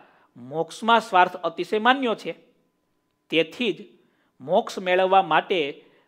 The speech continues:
બધા જ ભક્તો નિયમોનું પાલન કરો છો. મહારાજ બધા ભક્તોને બિરદાવે છે, "તમે એમને ભગવાન માનો છો, એટલી અમારી આજ્ઞા પાળી શકાય છે."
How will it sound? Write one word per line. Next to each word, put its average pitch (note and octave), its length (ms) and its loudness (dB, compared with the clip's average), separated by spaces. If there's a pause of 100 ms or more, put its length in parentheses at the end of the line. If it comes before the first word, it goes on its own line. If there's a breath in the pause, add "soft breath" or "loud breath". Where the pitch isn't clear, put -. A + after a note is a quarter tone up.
બધા D#3 320 2
જ F#3 80 -4
ભક્તો F3+ 320 -4
નિયમોનું F3+ 380 -10
પાલન A#3+ 260 2
કરો F#3 240 -2
છો. F#3+ 200 -14 (580)
મહારાજ D3 400 2
બધા F3 240 0
ભક્તોને F3 460 -8
બિરદાવે C#3 540 -6
છે, - 160 -20 (560)
"તમે D#3 160 -8
એમને D#3+ 160 -6
ભગવાન C#3 420 -6
માનો D#3+ 300 -6
છો, D3+ 200 -18 (340)
એટલી D3+ 260 -4
અમારી D3+ 260 -2
આજ્ઞા C#3 540 -8
પાળી C#3+ 280 -6
શકાય D#3 420 -6
છે." D#3 220 -10